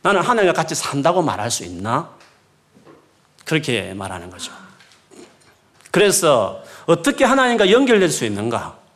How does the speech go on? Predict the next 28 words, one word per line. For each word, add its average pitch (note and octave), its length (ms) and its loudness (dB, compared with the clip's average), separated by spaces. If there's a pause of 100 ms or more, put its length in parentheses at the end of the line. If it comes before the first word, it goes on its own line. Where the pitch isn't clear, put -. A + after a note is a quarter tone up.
(840)
그리고 C#3+ 220 0
연결되었다면 C#3 1160 0 (580)
그 F#3 100 -2
다음에 A#3 260 2
뭐가 C3+ 280 2
중요하겠습니까? F2+ 680 -10
하나님과 F#3 460 2
연결되었다고 D#3+ 720 2
한다면, F#2+ 280 -8
하나님과 E3 720 2
관계를 F#3 340 2
맺었다면 C3 440 -4
그게 D#3+ 480 -2
그 F3 80 -2
다음에 G#3 220 2
뭐가 D3 240 2
중요하겠습니까? F#2+ 720 -10 (1300)
그 G#3 120 2
관계와, G#3+ 920 2
그 G#3 120 0
관계를 A3+ 380 2
잘 - 400 -4
맺어가는 C4 480 2
거죠. A#2 560 -2 (340)
올바른 G#3+ 440 4
관계를 G3 360 2
맺어가는 B2 460 -2
것이죠. F#2+ 460 -16